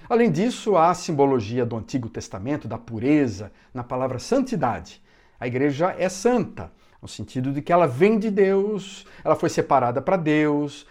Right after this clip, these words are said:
ela reúne gente buscando uma vida de caráter, de ética, de santidade, que nós chamamos teologicamente. Além disso, você pode dizer que, além de unidade, santidade,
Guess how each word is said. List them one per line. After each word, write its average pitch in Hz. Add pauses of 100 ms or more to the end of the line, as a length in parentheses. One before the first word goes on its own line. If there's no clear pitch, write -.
(120)
ela 135
reúne 139
gente 147
buscando 123
uma 123
vida 120
de 120
caráter, 135
de 101
ética, 123
de 95
santidade, 123 (220)
que 135
nós 113
chamamos 120
teologicamente. 110 (420)
Além 277
disso, 254
você 226
pode 208
dizer 180
que, 160
além 147
de 139 (200)
unidade, 143
santidade, 147